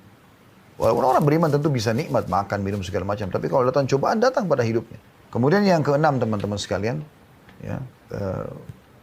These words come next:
hikmah yang bisa diambil dari ujian, dari bencana, adalah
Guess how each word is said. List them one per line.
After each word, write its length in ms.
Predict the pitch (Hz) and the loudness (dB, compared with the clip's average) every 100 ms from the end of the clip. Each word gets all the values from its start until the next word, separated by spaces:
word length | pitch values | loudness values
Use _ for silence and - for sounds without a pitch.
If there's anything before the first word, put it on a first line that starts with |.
| - | -20
hikmah 640 | - 180 185 175 131 120 113 | -6 -4 -2 0 0 0 -2
yang 80 | 117 | -4
bisa 240 | 110 110 | -2 0
diambil 320 | 117 123 110 | 0 2 0
dari 80 | 104 | 0
ujian, 640 | 110 98 98 98 92 90 101 | -2 -4 -2 0 0 -2 -4
dari 160 | 101 98 | -4 -4
bencana, 400 | 98 113 113 117 - - - - | -4 -2 -2 -4 -10 -20 -14 -4
adalah 400 | 110 131 160 | 0 2 2